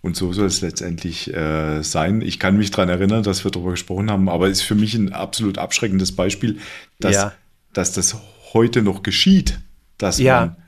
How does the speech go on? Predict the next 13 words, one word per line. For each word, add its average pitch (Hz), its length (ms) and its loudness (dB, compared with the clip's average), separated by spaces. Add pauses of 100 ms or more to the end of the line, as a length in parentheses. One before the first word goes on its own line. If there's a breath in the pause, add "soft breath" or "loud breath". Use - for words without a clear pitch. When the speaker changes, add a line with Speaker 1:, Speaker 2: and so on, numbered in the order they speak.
(440 soft breath)
Speaker 1:
äh, 101 80 0
in 98 300 -2
der 92 180 2
Qualität 92 640 -4
Regenwasser 87 480 -6
umsetzt. 107 540 -4 (300 loud breath)
Das, - 420 -10
das 87 200 -8
darf 98 300 -2
und 95 200 0
muss 113 220 -2
nicht 127 160 -2
sein, 113 340 -2